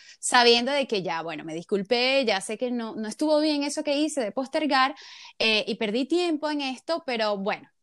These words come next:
no importa, me siento ya, me reconcilié conmigo misma y voy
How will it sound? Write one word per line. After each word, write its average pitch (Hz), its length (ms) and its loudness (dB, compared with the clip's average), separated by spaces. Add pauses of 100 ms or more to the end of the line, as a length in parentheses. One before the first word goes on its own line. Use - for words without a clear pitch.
(180)
no 226 100 -8
importa, 277 540 0
me 208 160 -8
siento 226 340 -6
ya, 214 540 0
me 196 160 -14
reconcilié 269 520 -2
conmigo 294 340 0
misma 302 420 2
y 254 140 -2
voy 247 440 0